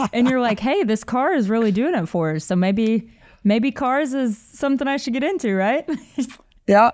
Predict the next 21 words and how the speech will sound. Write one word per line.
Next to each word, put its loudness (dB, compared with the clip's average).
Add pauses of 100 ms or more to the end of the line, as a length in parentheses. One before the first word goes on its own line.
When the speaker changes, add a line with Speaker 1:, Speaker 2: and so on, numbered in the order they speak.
Speaker 2:
yeah. 2
You -2
know, 2
that 2
car 0
did -2
me 2
some -2
favors. 2
I 2
was 2
big 2
into 4
the 2
car 2
audio 2
scene 2
at -4
that 2
time. 2
And 2